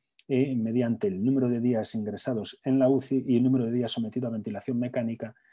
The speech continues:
estableciéndose un dintel de quince días y doce días respectivamente para ambos factores. Parecía que esto concordaba con lo que nosotros habíamos percibido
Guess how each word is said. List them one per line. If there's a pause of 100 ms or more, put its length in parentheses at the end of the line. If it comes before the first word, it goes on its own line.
(180)
estableciéndose
un
dintel (260)
de
quince
días
y
doce
días
respectivamente (280)
para
ambos
factores. (640)
Parecía
que
esto
concordaba
con
lo
que
nosotros
habíamos
percibido